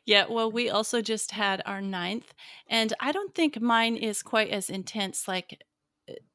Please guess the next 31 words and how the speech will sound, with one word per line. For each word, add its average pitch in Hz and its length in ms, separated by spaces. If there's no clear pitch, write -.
into 220 260
survival 196 540
mode 180 360
because 190 400
of, 170 320
um, 190 160
because 202 260
I 233 40
have 277 180
older 208 220
children. - 440
So 190 300
I 180 140
have 208 160
two 208 360
children 190 300
that 180 120
are 180 100
adults, 175 560
and 185 200
then, 180 280
um, 175 140
I 165 80
have 175 220
two 208 140
teenagers, 170 760
and 185 160
then, 180 440
um, 165 260
I 175 60
have 165 240